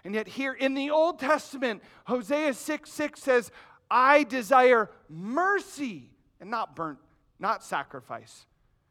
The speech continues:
and the knowledge of God more than burnt offerings." So that gets to the very heart of worship,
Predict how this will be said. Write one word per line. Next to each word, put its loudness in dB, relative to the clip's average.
and -14
the -8
knowledge 2
of -8
God -4
more -6
than -12
burnt -10
offerings." -12
So -12
that -4
gets -8
to -20
the -16
very -10
heart -8
of -18
worship, -16